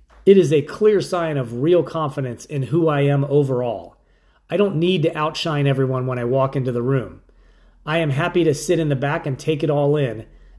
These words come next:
and then walk up on stage when it's my turn to do so. I don't need to sit at the head of the table with the C E O. A side table with the rest of the crew is just fine by me,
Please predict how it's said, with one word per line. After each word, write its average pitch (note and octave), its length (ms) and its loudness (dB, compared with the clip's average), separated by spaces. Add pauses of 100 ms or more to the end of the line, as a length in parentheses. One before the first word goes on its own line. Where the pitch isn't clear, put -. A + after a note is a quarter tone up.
and C#3+ 140 2
then C#3+ 180 2
walk C#3+ 280 2
up D3+ 160 -2
on C#3 160 0
stage C#3 380 2
when C3 160 -2
it's A#2 140 -10
my B2+ 180 -2
turn B2+ 280 -6
to A#2 80 -8
do C#3 180 0
so. G#2 400 -8 (1000)
I D3 80 0
don't E3+ 160 0
need E3+ 220 2
to D#3 60 2
sit D#3 220 2
at C#3+ 100 2
the C#3+ 80 -2
head D3 180 0
of C#3 60 2
the C3+ 60 -2
table C#3 340 0
with C3 140 -4
the - 80 -10
C C#3+ 360 -2
E C3+ 60 2
O. G#2 240 -8 (460)
A C3 100 -8
side D#3+ 340 -2
table D#3 300 2
with C#3+ 140 2
the C3+ 80 -2
rest C#3+ 280 -2
of D3 80 0
the C3 60 -2
crew D#3+ 360 0
is A#2+ 160 -4
just C3 300 -2
fine C#3+ 260 -2
by C3+ 160 -2
me, C#3 420 -2